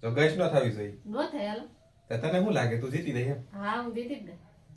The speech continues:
Speaker 1: મિત્રો, આ જીતી જાય એમ?
Speaker 2: જીતી જ જાય હું.
Speaker 1: તું ન જીતી શકો.
Speaker 2: તમને જે રીત વાત.
Speaker 1: તો મિત્રો, જો અમારી ચેલેન્જ છે, ત્રણ ત્રણ નાન ખટાઈ ખાવાની છે. જો, ત્રણ એની ને ત્રણ મારી. કોણ પેલા ખાઈ જાય?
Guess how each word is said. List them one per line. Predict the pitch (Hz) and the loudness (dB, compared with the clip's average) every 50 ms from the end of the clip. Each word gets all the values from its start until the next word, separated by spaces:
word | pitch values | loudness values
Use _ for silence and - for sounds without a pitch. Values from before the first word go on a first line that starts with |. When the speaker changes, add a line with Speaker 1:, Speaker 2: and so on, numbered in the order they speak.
| - - | -6 -2
Speaker 1:
મિત્રો, | 143 160 180 214 180 | 0 4 8 10 12
આ | 165 160 | 12 12
જીતી | 151 170 196 202 214 | 12 8 6 2 2
જાય | 185 170 165 160 160 | 4 4 4 4 4
એમ? | 180 185 127 123 - - - - - - - - | 4 2 2 0 -4 -10 -16 -20 -20 -20 -16 -14
Speaker 2:
જીતી | 185 214 214 285 302 294 | -14 -10 -6 -4 -4 -2
જ | 233 | 0
જાય | 247 277 285 285 285 | 2 4 6 6 6
હું. | 277 240 - 240 - - - - - - - - - - - - - | 4 2 -2 -6 -8 -14 -20 -20 -20 -20 -20 -20 -20 -20 -20 -10 -4
Speaker 1:
તું | 143 143 151 | 0 2 6
ન | 160 185 175 160 | 8 8 8 8
જીતી | 165 160 156 143 | 6 2 2 2
શકો. | 127 117 - - - - - - - - - - | 4 4 2 2 -2 -10 -14 -20 -20 -20 -20 -16
Speaker 2:
તમને | - 247 262 277 294 | -10 -6 0 4 6
જે | 294 285 294 330 320 | 6 6 4 2 0
રીત | 302 277 240 - | 0 0 -2 -2
વાત. | 202 190 185 - | -4 -6 -2 0
Speaker 1:
તો | 151 151 | 2 4
મિત્રો, | 175 196 220 214 208 202 | 6 8 8 8 8 8
જો | 202 190 | 8 8
અમારી | 175 180 185 180 170 165 147 - | 8 8 6 6 6 4 4 4
ચેલેન્જ | 156 156 170 170 165 151 - | 4 4 4 4 2 2 0
છે, | 147 160 160 160 - - - - - - - | 0 0 0 -2 -4 -12 -18 -20 -20 -16 -6
ત્રણ | - 151 180 190 180 | 0 2 2 2 2
ત્રણ | 175 175 170 151 | 0 0 2 2
નાન | 151 156 151 143 | 4 4 4 2
ખટાઈ | - - 139 127 120 | 2 0 0 0 0
ખાવાની | 123 131 127 123 120 117 113 | 0 -2 -2 0 0 0 0
છે. | 113 127 120 117 | 0 -2 -2 0
જો, | 120 123 117 | 0 0 0
ત્રણ | 120 131 131 | 0 0 -2
એની | 131 131 139 143 147 131 | -4 -2 -2 -2 -2 -2
ને | 113 | -2
ત્રણ | 110 120 117 113 107 113 | -2 0 0 0 0 0
મારી. | 120 123 113 104 - - - - - - - _ - - - - - - - | -2 -2 -2 -4 -6 -12 -18 -20 -20 -20 -20 _ -20 -20 -20 -20 -20 -10 -2
કોણ | - 147 160 156 147 | 4 6 6 6 6
પેલા | - 151 147 139 139 123 | 6 4 6 6 4 4
ખાઈ | 139 139 139 139 | 4 4 4 4
જાય? | 127 120 117 117 | 4 2 0 0